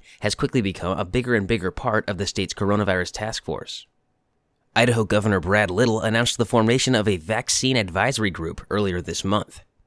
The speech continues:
Hahn said the group is focused on getting a vaccine to healthcare workers first because they play a critical role in the functioning of communities. Plus, they are at a higher risk to contract covid nineteen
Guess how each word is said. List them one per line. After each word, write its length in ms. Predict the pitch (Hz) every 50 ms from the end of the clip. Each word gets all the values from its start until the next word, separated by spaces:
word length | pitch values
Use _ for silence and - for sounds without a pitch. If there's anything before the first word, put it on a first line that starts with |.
| _ _ -
Hahn 200 | - 90 92 92
said 240 | - - 104 107 98
the 60 | 101
group 200 | 101 113 104 -
is 100 | 98 -
focused 400 | - - 127 - - 107 - -
on 100 | 95 92
getting 260 | 87 117 117 120 113
a 20 |
vaccine 420 | 98 110 107 104 - - - 123 120
to 80 | 113 95
healthcare 440 | - - 113 - - - - 104 95
workers 320 | 90 87 - 92 82 -
first 400 | - - 139 123 120 - - - _ _ _ -
because 280 | 110 107 - 110 85
they 160 | 85 113 117
play 220 | 120 - 127 117 98
a 60 | 85
critical 360 | - - 135 127 - 107 101
role 320 | 92 95 117 127 110 110 101
in 100 | 98 95
the 60 | 90
functioning 440 | - - 101 107 - - 104 92 87
of 120 | 80 -
communities. 580 | - 90 92 107 104 90 - - - - - - _ _ _ _ _ _ _ _ _ _
Plus, 480 | - - 107 87 85 117 - - - - - -
they 180 | 95 113 120
are 80 | 117 110
at 100 | 117 113
a 100 | 113 98
higher 340 | - - 131 131 123 107 101
risk 260 | 113 135 - - -
to 120 | - -
contract 380 | - 95 90 - - 120 139 - -
covid 240 | 117 98 78 78
nineteen 420 | 87 82 80 - - 90 90 98